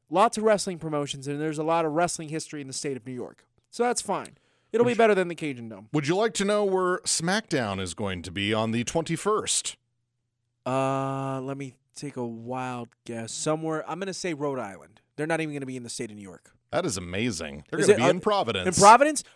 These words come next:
Speaker 1: Providence is a good crowd. Providence is a very good crowd.
Speaker 2: Uh, Providence is typically a very, now, I do remember, like, a W C W show went there once, and
Speaker 1: Yeah.
Speaker 2: they, like, hated it.
Speaker 1: Yeah, because Providence is, the,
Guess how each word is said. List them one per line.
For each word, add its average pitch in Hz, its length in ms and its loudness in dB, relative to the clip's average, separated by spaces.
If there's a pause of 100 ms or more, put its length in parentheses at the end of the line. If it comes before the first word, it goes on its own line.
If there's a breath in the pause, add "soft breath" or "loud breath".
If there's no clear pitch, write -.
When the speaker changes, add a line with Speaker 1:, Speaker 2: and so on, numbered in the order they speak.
Speaker 1:
Providence 285 360 8
is 202 100 -4
a 190 40 0
good 185 220 6
crowd. 175 440 6 (320)
Providence 247 340 6
is - 20 0
a 180 40 -4
very 185 320 4
good - 180 -6
crowd. 135 240 -2
Speaker 2:
Uh, 147 160 4
Providence 214 600 2
is 214 400 2 (140)
typically 254 720 0
a 240 60 2
very, 214 380 0
now, 156 340 2 (260)
I 139 120 2
do 151 200 0
remember, 160 600 2
like, 127 200 -2
a 123 60 -6
W 127 240 -2
C 127 160 -2
W 120 300 0
show 143 240 0
went 143 220 -2
there 147 140 2
once, 147 400 0
and - 140 -2
Speaker 1:
Yeah. 110 80 -2
Speaker 2:
they, 113 160 0
like, 110 320 -2 (120)
hated 90 280 -10
it. - 340 -8
Speaker 1:
Yeah, 170 300 4
because - 260 -8
Providence 202 480 2
is, 156 100 -6
the, 131 140 -8